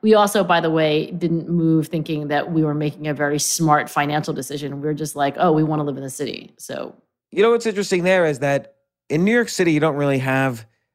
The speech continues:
Speaker 2: neighbors in the same way. Like, you don't
Speaker 1: Mm-hmm.
Speaker 2: always know, "Oh, they live two floors down from me in this sixty-floor apartment building.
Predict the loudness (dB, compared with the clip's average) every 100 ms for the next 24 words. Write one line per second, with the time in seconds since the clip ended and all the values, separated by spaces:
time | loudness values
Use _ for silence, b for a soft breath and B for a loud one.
0 | _ -2 2 4 4 4 2 2 -2 -2
1 | 0 0 2 2 2 0 0 0 0 -2
2 | -2 0 0 0 2 4 4 2 2 2
3 | 0 0 0 0 -2 0 2 2 2 0
4 | 0 0 -2 0 0 0 -2 -2 -4 -2
5 | 2 2 2 2 2 0 0 2 0 0